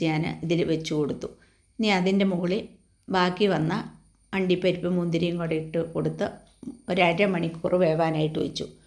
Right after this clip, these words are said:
അരമണിക്കൂറിന് ശേഷം നോക്കാം, ഇതാ നന്നായിട്ടും പൊങ്ങി വന്നിട്ടുണ്ട്. വെന്തോന്ന് നോക്കാം ഒരു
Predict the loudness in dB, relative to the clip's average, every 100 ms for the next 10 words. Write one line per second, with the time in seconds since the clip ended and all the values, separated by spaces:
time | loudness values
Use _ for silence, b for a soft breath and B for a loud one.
0 | b b b b b b _ 4 4 6
1 | 2 2 2 0 -2 -4 -2 -2 -2 -2
2 | 0 0 0 0 0 0 0 0 0 0
3 | 2 2 0 -8 -2 0 2 0 0 0
4 | 2 4 2 2 0 -2 0 2